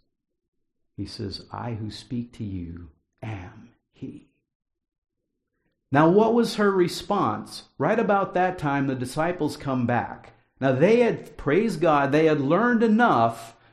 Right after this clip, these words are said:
by watching and being with Jesus that they didn't ask, "Why are you talking to her?"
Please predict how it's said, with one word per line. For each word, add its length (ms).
by 200
watching 560
and 120
being 280
with 180
Jesus 580
that 220
they 160
didn't 440
ask, 560
"Why 260
are 100
you 200
talking 500
to 180
her?" 520